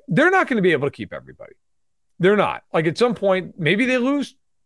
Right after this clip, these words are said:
Joe Thuney in a couple of years. Maybe they lose a Trey Smith. Maybe they lose Willie Gay. With all due respect to all those guys, none of them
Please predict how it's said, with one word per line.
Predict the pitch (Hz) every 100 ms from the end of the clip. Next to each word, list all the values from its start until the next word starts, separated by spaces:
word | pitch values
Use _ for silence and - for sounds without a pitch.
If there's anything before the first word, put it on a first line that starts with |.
| _ -
Joe | 143 165
Thuney | - 151 139 127
in | 117
a |
couple | 127 123 117
of |
years. | 110 92
Maybe | 104 156
they | 208
lose | 208 247 220
a | 175
Trey | - 143 117
Smith. | - 123 82 - _ _ _ _ _
Maybe | 135 175 208
they | 220
lose | 214 240 240
Willie | 156 156 139 123
Gay. | 110 95 60 - _ _ _ _ _ _ _ _
With | 165
all | - 180 208
due | 208
respect | 226 180 226 -
to | -
all | 143
those | 170 180
guys, | 180 196 202 - -
none | 147 160 165 185 190
of | 151
them | 147 117 98